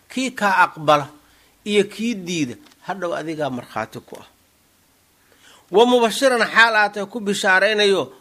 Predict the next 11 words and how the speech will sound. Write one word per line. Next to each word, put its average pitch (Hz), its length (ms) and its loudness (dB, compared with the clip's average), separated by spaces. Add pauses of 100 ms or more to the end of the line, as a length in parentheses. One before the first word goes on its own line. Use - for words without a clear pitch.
(120)
qofkii 214 380 0
ku 180 140 -10
rumeeyo 165 500 -2
oo 175 160 0
waxyiga 185 400 -2
rumeeyo, 151 400 -2
xaqa - 340 -2
rumeeyo, 160 280 -4
janno 165 200 -2
ugu 160 140 -6
bishaaraynayo. 123 760 -8